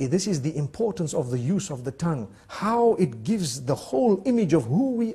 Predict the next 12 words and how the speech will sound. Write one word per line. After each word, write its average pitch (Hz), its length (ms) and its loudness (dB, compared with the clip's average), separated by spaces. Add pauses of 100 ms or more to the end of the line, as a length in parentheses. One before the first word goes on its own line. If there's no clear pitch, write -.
are 226 340 -8 (200)
just - 260 -6
by 247 120 2
its 240 240 -2
use. 240 320 -2 (300)
Sometimes 233 680 0
a 196 60 2
whole 247 500 2
company 190 600 2 (440)
can 208 180 2
come 233 240 0
crashing 220 540 -4